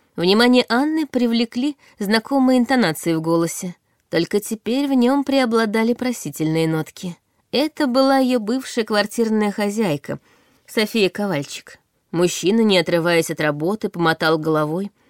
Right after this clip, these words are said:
и женщина, скорбно опустив плечи, повернула к двери. «Фрау Ковальчик?» — позвала её Анна от окна. Женщина близоруко улыбнулась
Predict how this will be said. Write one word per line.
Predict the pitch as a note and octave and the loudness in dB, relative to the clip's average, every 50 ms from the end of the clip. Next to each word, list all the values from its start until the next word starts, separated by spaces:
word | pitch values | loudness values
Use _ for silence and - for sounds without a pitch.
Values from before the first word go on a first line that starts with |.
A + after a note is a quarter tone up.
| _ _ _ _ _ - | _ _ _ _ _ -2
и | E3+ F3+ | -2 0
женщина, | F3+ G3 C4+ D4+ D#4+ D4 - - C#4 C4+ | 0 2 0 0 0 -2 0 0 0 0
скорбно | B3+ - _ - C4+ D4+ D4+ B3 B3+ B3 A#3+ | 0 -2 _ -2 -2 0 0 2 0 0 0
опустив | A3+ - A#3 G#3+ - - G#3+ G#3+ - | 0 -2 -4 -6 -4 -6 -6 -6 -6
плечи, | - G#3 F#3 F#3 A3+ B3+ - - A#3 | -4 0 2 2 2 0 -2 -6 -8
повернула | A3 - F#3+ F#3 F#3 F3 F#3 F#3 F3+ F3+ | -6 -4 0 0 0 2 2 2 2 0
к | F3 | 0
двери. | E3 E3 D#3+ D#3+ D#3+ E3 E3+ E3 - _ _ _ _ _ | -2 -2 0 0 0 0 -2 -6 -8 _ _ _ _ _
«Фрау | _ - F#3+ F#3 F3+ F3 F3 | _ 0 2 4 4 4 4
Ковальчик?» — | - G3+ F3 E3 D#3+ E3+ F3 - - D4+ - - - _ _ _ _ _ _ - | 4 2 2 2 2 0 0 -2 -6 -8 -8 -10 -20 _ _ _ _ _ _ -2
позвала | F3+ E3+ E3 F3 F3 F3 F3 F3+ F3+ | -2 0 0 2 2 4 4 4 4
её | F3 E3+ E3+ F3+ - | 4 4 2 2 2
Анна | F3 F3 F#3 F#3 F3+ F3 E3+ | 2 2 2 2 2 2 0
от | E3+ - | 0 -2
окна. | F3+ - F#3 E3+ E3 E3 E3 - _ _ _ _ _ _ | -2 -2 -2 -2 -2 -2 -6 -10 _ _ _ _ _ _
Женщина | - F3 D#3+ D#3+ G3+ A3+ A#3 G#3+ - G3+ F#3 F3+ | -10 -8 -4 0 2 2 2 2 0 0 0 2
близоруко | F3 F3 F3+ E3+ E3 F#3 F3+ G3+ F#3+ - G3 | 2 2 0 2 2 2 2 2 0 0 2
улыбнулась | F3+ F#3 F#3 F3+ E3+ F3 F3 F#3+ A3+ B3+ C4 C4 A#3+ - - | 2 4 2 2 2 2 0 2 2 2 0 -2 -2 -4 -10